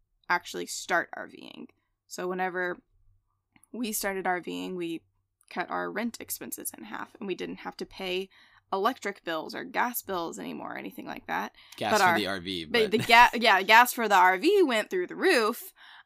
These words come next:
Speaker 1: Um, but just looking at all of that and kind of figuring out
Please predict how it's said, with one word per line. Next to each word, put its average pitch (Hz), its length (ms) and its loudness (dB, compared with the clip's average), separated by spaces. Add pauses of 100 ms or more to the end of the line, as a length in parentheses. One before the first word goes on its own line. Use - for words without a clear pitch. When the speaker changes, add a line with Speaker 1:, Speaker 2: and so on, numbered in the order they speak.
Speaker 1:
Um, 202 600 4 (300)
but 214 380 6
just 240 280 0
looking 269 280 0
at 247 100 4
all 220 160 8
of 220 100 -2
that 226 220 2
and 196 120 -8
kind 220 240 0
of 208 80 -6
figuring 208 440 -2
out 185 220 4